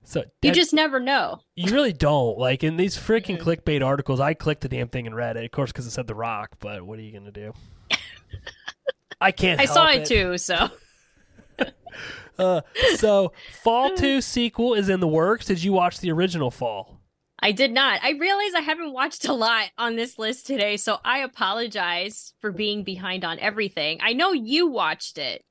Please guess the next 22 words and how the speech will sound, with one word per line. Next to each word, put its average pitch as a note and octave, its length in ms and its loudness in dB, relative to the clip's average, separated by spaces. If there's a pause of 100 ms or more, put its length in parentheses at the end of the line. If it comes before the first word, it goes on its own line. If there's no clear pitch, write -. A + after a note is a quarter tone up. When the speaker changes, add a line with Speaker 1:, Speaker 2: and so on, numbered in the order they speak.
(120)
Speaker 1:
I F#3 140 2
did. F#3+ 220 2
It G3 40 6
Speaker 2:
And G#3 80 2
Speaker 1:
gave B3+ 220 0
me G#3 160 0
anxi-, D3 360 0
like, C3+ 140 -4
massive D3+ 680 2
anxiety B2 580 -2
Speaker 2:
Oh, G#2+ 40 -4
Speaker 1:
watching C4 340 2
Speaker 2:
okay. F#3+ 200 0
Speaker 1:
this F#3 80 2
movie. C3+ 180 -4
So C3 140 -8
I F3 120 2
watched F#3+ 420 2
it E3+ 100 -4
on D#3+ 240 -6
our, D#3 400 -4
uh, B2 320 -10